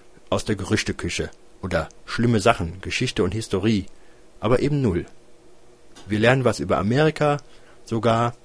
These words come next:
ein wenig über Australien in der Schule, doch in den Osten schauen wir nicht.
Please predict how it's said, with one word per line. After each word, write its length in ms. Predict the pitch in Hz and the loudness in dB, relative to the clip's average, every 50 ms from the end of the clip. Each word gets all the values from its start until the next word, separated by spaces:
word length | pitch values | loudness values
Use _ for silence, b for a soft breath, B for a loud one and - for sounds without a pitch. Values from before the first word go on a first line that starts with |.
| B B B B B B B B B - - | B B B B B B B B B -14 -4
ein 460 | - 101 107 107 104 104 107 92 80 | 0 2 2 2 2 2 0 0 2
wenig 260 | 113 123 127 131 - | 2 2 2 0 0
über 200 | - 139 139 - | 0 0 2 2
Australien 600 | - 135 - - - 147 180 214 202 139 101 95 | 2 0 -2 -4 -4 -2 0 2 2 2 0 0
in 140 | 76 92 92 | 0 0 -2
der 80 | 95 92 | -2 -2
Schule, 440 | - - - 104 101 98 95 95 b b b b b b b - - | -2 -2 0 2 4 4 4 2 b b b b b b b -8 -6
doch 160 | 113 110 90 | -6 -4 -2
in 120 | 98 113 | 0 2
den 160 | 107 104 101 - | 2 0 0 0
Osten 400 | - 113 143 - - - 147 135 | 0 0 0 0 -2 -2 -2 -2
schauen 340 | - - - 110 113 117 104 | 0 0 0 2 2 2 2
wir 100 | 98 85 | 2 0
nicht. 400 | 82 82 - - - - - | 0 -4 -6 -6 -6 -8 -8